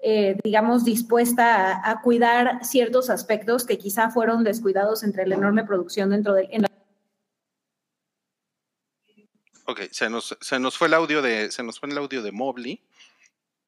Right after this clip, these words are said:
Speaker 2: pero ahorita regresa. Y en lo que regresa el audio de Mobley, le vamos a pedir a Mario, quien siempre ha sido nuestro especialista en Game of Thrones. ¿Tú cómo estás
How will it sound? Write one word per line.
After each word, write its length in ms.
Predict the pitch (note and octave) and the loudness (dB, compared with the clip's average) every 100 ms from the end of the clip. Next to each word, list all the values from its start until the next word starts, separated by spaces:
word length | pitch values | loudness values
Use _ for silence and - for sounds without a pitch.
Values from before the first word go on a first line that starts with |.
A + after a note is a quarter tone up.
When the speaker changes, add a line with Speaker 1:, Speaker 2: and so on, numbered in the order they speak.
| _ _ _ _ _ _ _ | _ _ _ _ _ _ _
Speaker 2:
pero 300 | E3+ F3+ F#3 | 2 2 2
ahorita 320 | C#3+ B2+ A#2+ | 2 0 -2
regresa. 400 | A#2+ G#2+ A#2 D#3+ | -2 -2 -2 -2
Y 60 | D#3+ | 0
en 80 | D#3+ | -2
lo 60 | |
que 100 | D3+ | 0
regresa 280 | F3+ G3 B3 | 0 0 0
el 80 | G#3 | 0
audio 220 | G#3 G#3+ | 2 2
de 80 | D#3 | 0
Mobley, 460 | C3+ C#3+ C#3 D3+ - - - _ _ | 0 -2 -2 -6 -10 -20 -20 _ _
le 80 | B2+ | -2
vamos 220 | C#3+ D3+ | -2 -4
a 60 | - | -6
pedir 420 | G#2 A2 A#2 - _ | -6 -6 -6 -10 _
a 500 | - G2+ F#2+ F#2 E2+ - _ | -4 -2 -2 -2 -4 -8 _
Mario, 480 | F2+ F#2 G2 C#3 F3+ _ | -10 -8 -8 -14 -16 _
quien 320 | G#2+ G2 F2+ _ _ - - | -12 -10 -14 _ _ -20 -20
siempre 540 | - C#3 - C#3+ C#3 C#3+ _ _ _ _ _ _ | -4 -2 0 2 2 -2 _ _ _ _ _ _
ha 80 | C#3+ | -2
sido 220 | - C#3 | 0 0
nuestro 260 | C3+ G#2+ G#2+ | 0 -4 -6
especialista 600 | - - A2 A2 A#2 B2+ | -10 -6 -6 -6 -6 -6
en 80 | A2+ | -6
Game 180 | A2+ G#2+ | -8 -8
of 120 | - | -8
Thrones. 380 | G#2 A2 C#3 - - - _ | -6 -6 -8 -14 -20 -20 _
¿Tú 80 | - | -2
cómo 200 | A3 F#3 | 2 2
estás 600 | - C3+ A2+ - - | 4 2 2 -2 -8